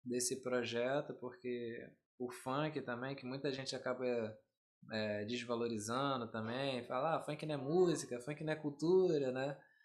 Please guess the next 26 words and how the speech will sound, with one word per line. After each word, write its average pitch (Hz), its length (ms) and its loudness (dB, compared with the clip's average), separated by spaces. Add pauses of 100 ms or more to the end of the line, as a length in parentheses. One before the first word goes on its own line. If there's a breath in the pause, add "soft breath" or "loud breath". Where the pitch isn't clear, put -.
(600 soft breath)
E 123 240 2
isso 139 180 0
é 147 60 0
puro 156 240 0
preconceito, 170 680 0
assim, 113 280 -4
porque 113 720 -8 (200)
talvez 123 340 4
não 139 160 0
faça 139 340 4
sentido 147 460 -2
pra 143 140 0
algumas 139 300 -2
pessoas, 147 420 -4
assim, 113 280 -6
mas 110 300 -8 (480 soft breath)
pra 135 580 4
a 127 120 2
galera 123 360 4
periférica, 131 800 2
né, 120 220 -4
pra 120 180 -2
galera 120 420 2
que - 160 -8
tá 117 160 6
lá, 135 420 6